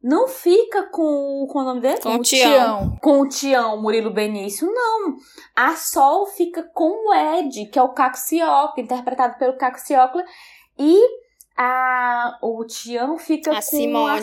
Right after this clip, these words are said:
Speaker 1: Simone, interpretada pela Gabriela Duarte. Então, tipo, dá aquela virada de chave que mesmo assim, pelo menos eu, né,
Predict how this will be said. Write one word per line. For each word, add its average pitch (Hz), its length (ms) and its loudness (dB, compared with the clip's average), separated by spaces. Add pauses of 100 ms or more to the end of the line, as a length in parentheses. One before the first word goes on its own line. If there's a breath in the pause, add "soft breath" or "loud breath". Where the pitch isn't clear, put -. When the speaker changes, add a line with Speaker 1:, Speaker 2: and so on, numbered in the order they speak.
Speaker 1:
Simone, 320 500 0
interpretada 302 1080 0 (320 loud breath)
pela 277 220 4
Gabriela 285 540 2
Duarte. 294 720 -2
Então, 269 280 -4
tipo, 285 280 -6 (380)
dá 226 280 2
aquela 359 320 2
virada 262 320 -2
de 202 100 -10
chave 277 420 0
que 285 140 -6
mesmo 320 320 -2
assim, 269 400 -6 (300 loud breath)
pelo 247 200 6
menos 254 340 -4
eu, 311 180 0
né, 226 320 -8